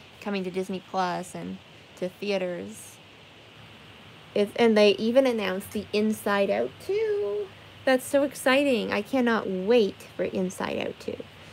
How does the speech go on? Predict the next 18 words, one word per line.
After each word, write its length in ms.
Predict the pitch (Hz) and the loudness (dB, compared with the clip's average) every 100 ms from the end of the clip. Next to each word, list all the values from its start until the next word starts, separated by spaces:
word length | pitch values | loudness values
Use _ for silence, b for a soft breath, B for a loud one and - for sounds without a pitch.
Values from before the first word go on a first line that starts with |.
| B B - - | B B -8 4
I 140 | 220 | 6
love 400 | 208 208 220 202 | 6 6 6 4
the 160 | 185 165 | -2 -4
Inside 420 | 190 - - - | -4 -8 -10 -10
Out. 240 | - - - - - - - - | -10 -12 -16 -20 -20 -20 -20 -14
And 440 | - 196 196 190 180 - | -6 -4 -4 -8 -10 -14
the 160 | 214 220 | -8 -8
se-, 340 | - - 285 | -8 -10 -8
second 460 | 277 - 427 453 359 | -8 -8 -8 -8 -8
one 160 | 285 254 | -6 -6
is, 120 | 254 | -6
like, 200 | 240 247 | -8 -6
gonna 160 | 233 | -6
focus 520 | 220 220 202 208 196 196 | -6 -4 -4 -4 -6 -4
over 220 | 185 190 | -4 -2
on, 400 | 190 190 185 185 | -2 -2 -2 -4
uh, 240 | 185 185 | -6 -6
Riley 840 | 180 196 208 208 208 202 196 202 | -2 0 0 0 -4 -4 -6 -8